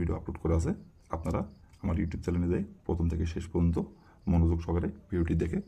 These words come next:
কাজ করবেন। যে নিয়মকানুনগুলো বলে দেওয়া আছে সেই নিয়মকানুনগুলো অক্ষরে অক্ষরে পালন করে কাজ করবেন, কাজের ফলাফল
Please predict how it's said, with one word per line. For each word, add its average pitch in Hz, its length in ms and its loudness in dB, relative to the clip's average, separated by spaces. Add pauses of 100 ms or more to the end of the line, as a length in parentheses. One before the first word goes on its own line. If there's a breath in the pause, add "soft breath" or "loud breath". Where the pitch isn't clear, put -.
(160)
কাজ 80 180 -6
করবেন। 87 260 -2
যে - 120 -2
নিয়মকানুনগুলো 85 540 2
বলে 87 140 2
দেওয়া 85 120 0
আছে 82 160 -6
সেই 82 140 -2
নিয়মকানুনগুলো 87 640 0
অক্ষরে - 200 -4
অক্ষরে 82 220 -8
পালন 80 160 -2
করে - 200 -2
কাজ - 160 -8
করবেন, 85 200 0 (440 loud breath)
কাজের 87 240 2
ফলাফল 73 280 -4